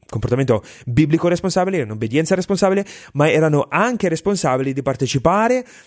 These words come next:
alle feste di lode e al culto del popolo, uomini e donne. Inoltre, è interessante, per me, mi è interessante notare che in tutto l'Antico Testamento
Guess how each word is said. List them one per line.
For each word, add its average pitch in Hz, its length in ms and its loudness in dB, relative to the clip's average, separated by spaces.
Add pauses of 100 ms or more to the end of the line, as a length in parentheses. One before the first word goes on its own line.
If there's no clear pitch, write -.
alle 135 220 0
feste 185 480 0
di 123 120 -4
lode 214 540 0 (300)
e - 80 -12
al 110 200 -4
culto 214 640 0
del 135 560 0
popolo, 143 600 -2 (220)
uomini 104 460 -6
e - 80 -12
donne. 107 440 -4 (840)
Inoltre, 110 580 2 (420)
è - 100 -10
interessante, 143 920 0
per - 240 -6
me, 120 240 -2
mi 127 120 -4
è 127 40 0
interessante 123 640 -2
notare 139 460 0
che 123 300 0
in 143 200 2
tutto 277 300 2
l'Antico 131 300 -2
Testamento 113 600 0